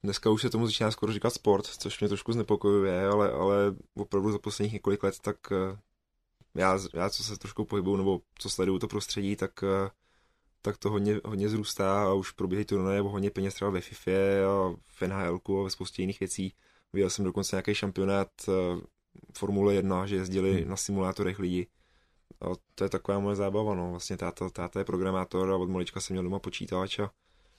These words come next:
Speaker 1: a nevím, jestli mě tam posazovali, abych jim dal pokoj, anebo proč, ale, ale od malička mi to tak nějak chytlo a nevím, trošku si myslím, že v tom je možná nějaká soutěživost, kterou prostě v sobě mám a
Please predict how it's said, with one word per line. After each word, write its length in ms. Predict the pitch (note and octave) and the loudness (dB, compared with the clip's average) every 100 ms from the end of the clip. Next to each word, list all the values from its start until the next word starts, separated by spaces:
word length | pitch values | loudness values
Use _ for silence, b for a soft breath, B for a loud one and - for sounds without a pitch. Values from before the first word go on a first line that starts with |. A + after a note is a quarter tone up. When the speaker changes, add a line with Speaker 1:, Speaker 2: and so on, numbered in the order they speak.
| _ _ _ - | _ _ _ -4
Speaker 1:
a 360 | F#2 F#2 F#2 | 0 2 2
nevím, 300 | F#2+ F#2+ F#2+ | 2 2 2
jestli 180 | F#2+ - | 2 0
mě 60 | F#2 | 0
tam 120 | F#2+ | -2
posazovali, 500 | F2+ G2 F#2+ F#2 F#2+ | -2 -2 0 2 2
abych 200 | G2 - | 2 0
jim 100 | F#2 | -2
dal 100 | F#2+ | 0
pokoj, 460 | F#2+ - F#2 F#2 F#2+ | -2 -2 0 2 0
anebo 240 | F2+ F2+ | -2 -4
proč, 380 | F2+ F2+ F#2 - | -2 -2 -2 -2
ale, 360 | F#2 F#2+ E2 - - | 0 0 -2 -6 -8
ale 160 | - F2 | -6 -4
od 80 | |
malička 380 | G2 F#2+ F2+ - | -2 -2 -2 -4
mi 60 | F#2 | -4
to 100 | F#2+ | -4
tak 140 | G2 | -4
nějak 140 | G2 G2+ | -6 -6
chytlo 440 | - G2 F#2 F#2+ | -6 -2 0 2
a 80 | F#2+ - _ _ _ _ - | 0 -6 _ _ _ _ -10
nevím, 420 | G2 G2+ G2+ F#2+ | -2 0 0 -4
trošku 320 | - E2+ - | -8 -8 -6
si 120 | - | -4
myslím, 200 | F#2+ - | -2 -2
že 60 | F#2+ | -2
v 40 | - | -2
tom 100 | G2 | -2
je 60 | |
možná 180 | F#2 G2 | 0 -2
nějaká 300 | G2 F#2 G2+ | -2 0 -2
soutěživost, 520 | - F2+ F#2 F#2+ F#2 | -2 -4 -2 -2 -2
kterou 200 | - F#2+ | -2 -4
prostě 220 | F2 - | -4 -8
v 60 | G2 | -8
sobě 220 | F#2 F#2 | -4 -2
mám 300 | F#2+ F#2 F#2+ | 0 0 0
a 120 | G2 | 0